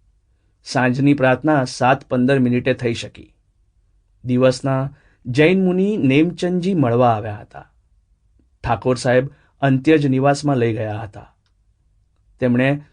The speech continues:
અંત્યજ કાબને સારું રૂપિયા પાંચ હજાર આપ્યા. બધા મળીને આઠ હજાર થયા.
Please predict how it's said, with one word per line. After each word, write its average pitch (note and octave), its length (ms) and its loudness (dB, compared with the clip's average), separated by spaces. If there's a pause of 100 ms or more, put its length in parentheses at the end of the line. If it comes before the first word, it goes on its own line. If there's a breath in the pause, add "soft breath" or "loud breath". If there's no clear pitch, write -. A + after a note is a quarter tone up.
(160)
અંત્યજ C#3 440 0
કાબને D3+ 340 4
સારું D#3 500 0 (260)
રૂપિયા D3 260 2
પાંચ C#3 340 0
હજાર D3 320 0
આપ્યા. G#2 320 -6 (800)
બધા B2+ 220 2
મળીને B2+ 320 2
આઠ C3 300 -2
હજાર C3 340 0
થયા. A2+ 400 -6